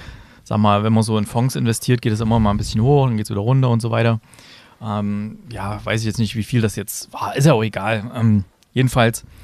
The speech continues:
hat aber diese Firma, speziell er zusammen mit noch jemand anders, die haben noch ein bisschen Geld beiseite geschafft und das will der eigentlich haben, dieser Anrufer. Der hat auch genaue Kenntnisse und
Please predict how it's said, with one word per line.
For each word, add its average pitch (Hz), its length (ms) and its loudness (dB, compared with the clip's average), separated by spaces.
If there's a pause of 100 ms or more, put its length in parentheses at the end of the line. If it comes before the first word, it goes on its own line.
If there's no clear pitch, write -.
(440)
hat - 240 -2
aber 123 160 0
diese 117 480 2
Firma, 139 420 2
speziell 123 560 -4
er 131 360 2
zusammen 120 720 0 (500)
mit 120 300 -10
noch 117 140 -6
jemand 113 200 -2
anders, 127 220 -2
die 117 100 -2
haben 135 120 4
noch 156 80 4
ein 135 80 2
bisschen 123 200 -2
Geld 123 220 0
beiseite 107 420 -2
geschafft 104 480 -8
und 98 220 -4 (300)
das - 280 0
will 123 160 2
der 117 160 4
eigentlich 110 600 -2
haben, 117 480 0 (180)
dieser 117 220 -4
Anrufer. 117 560 0 (640)
Der 98 160 0
hat 117 100 0
auch 113 200 0
genaue 110 320 2
Kenntnisse 117 600 2
und 104 460 -4